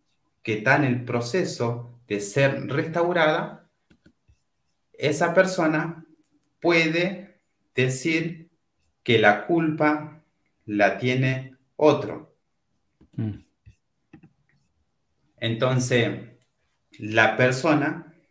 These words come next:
Speaker 1: tiene que asumir la responsabilidad. La persona tiene que asumir la responsabilidad. Aceptar la responsabilidad personal. Tiene que
Speaker 2: Ujú.
Speaker 1: aceptar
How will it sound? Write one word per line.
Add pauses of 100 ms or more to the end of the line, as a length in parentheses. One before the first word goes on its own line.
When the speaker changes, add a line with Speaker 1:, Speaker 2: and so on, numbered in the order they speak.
(460)
Speaker 1:
tiene
que (880)
asumir (680)
la
responsabilidad. (1300)
La
persona
tiene
que
asumir
la
responsabilidad. (640)
Aceptar
la
responsabilidad (120)
personal. (500)
Tiene
que
Speaker 2:
Ujú.
Speaker 1:
aceptar